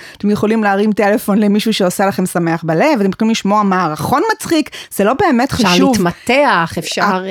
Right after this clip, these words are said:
Speaker 2: לרקוד קצת, אה, אפשר, יש
Speaker 1: זה
Speaker 2: הרבה מאוד
Speaker 1: המקום
Speaker 2: דברים.
Speaker 1: ליצירתיות, אוקיי? <laughs>
Speaker 2: Mm-hmm.
Speaker 1: וכל אחד מה שעושה לו את זה, אבל זה באמת עוזר לנו להגיע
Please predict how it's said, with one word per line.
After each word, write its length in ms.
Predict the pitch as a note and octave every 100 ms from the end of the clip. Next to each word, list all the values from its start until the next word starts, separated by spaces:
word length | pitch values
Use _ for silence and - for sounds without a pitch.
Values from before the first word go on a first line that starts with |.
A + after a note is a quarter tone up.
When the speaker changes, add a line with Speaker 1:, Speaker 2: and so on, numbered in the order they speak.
| F#3+ F#3+ F#3 D#3+ -
Speaker 2:
לרקוד 580 | G#3+ G#3 G#3+ G#3 D4 D4+
קצת, 380 | - C4+ B3 A3 -
אה, 260 | A3 B2+ C#3+
אפשר, 340 | - A3 B3 C4 C4
יש 140 | - F3+ -
Speaker 1:
זה 120 | C#4+
Speaker 2:
הרבה 200 | F#4 B3
מאוד 160 | B3 C4
Speaker 1:
המקום 240 | B3+ D4+
Speaker 2:
דברים. 180 | G4+ B3+
Speaker 1:
ליצירתיות, 880 | G#3 G3+ A3 F#3+ - F#3+ G3 C#4+ - _
אוקיי? 360 | G3+ G3+ A3 B3+
<laughs> 80 | A4 -
Speaker 2:
Mm-hmm. 40 | D#4 D4+ F#3+
Speaker 1:
וכל 200 | C4 C#4+
אחד 220 | D4+ A#3+
מה 140 | A#3
שעושה 340 | A#3 A#3 - G#3
לו 120 | A#3
את 60 | B3+
זה, 80 | E4+ - -
אבל 160 | F#3 G3
זה 200 | F3+ C4 E4+
באמת 400 | B3+ A3+ A#3 C#4
עוזר 480 | - G3+ E3 F#3 G#3+
לנו 300 | C4 C4+ C#4+ -
להגיע 560 | F3 E3 D#3+ F#3+ A3+